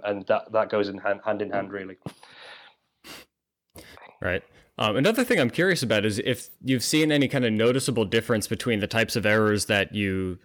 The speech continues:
Speaker 2: that your scans and your users have, um, that they pick up for your users across different, say, platforms or even frameworks, say, like, native I O S versus Xamarin I O S or I O S versus Android.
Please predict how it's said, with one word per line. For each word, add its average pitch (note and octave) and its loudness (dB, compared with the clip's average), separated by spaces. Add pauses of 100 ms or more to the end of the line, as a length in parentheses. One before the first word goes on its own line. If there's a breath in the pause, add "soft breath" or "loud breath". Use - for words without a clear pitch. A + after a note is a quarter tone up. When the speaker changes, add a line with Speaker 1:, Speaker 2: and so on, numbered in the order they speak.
(120)
Speaker 2:
that G#2+ 2
your A2 0
scans A2 2
and G2+ 0
your F#2 -2
users A2 0
have, G2 -2
um, F2+ -4
that A2+ 0
they A2 2
pick C3 0
up B2+ 2
for A#2 -2
your G2 0
users G2 0
across A#2+ 2
different, A2 0
say, F#2+ 0
platforms A2 0
or G2+ 0
even G2 -2
frameworks, G2+ 0
say, F#2 2
like, F2+ 0
native G#2 2
I F#2+ 4
O F#2+ 2
S F#2 0
versus F#2 -2
Xamarin G2+ 0
I F#2 0
O F#2 2
S F#2 -2
or F2+ -2
I G2 2
O F#2+ 0
S F#2 0
versus F#2+ -4
Android. F#2+ -2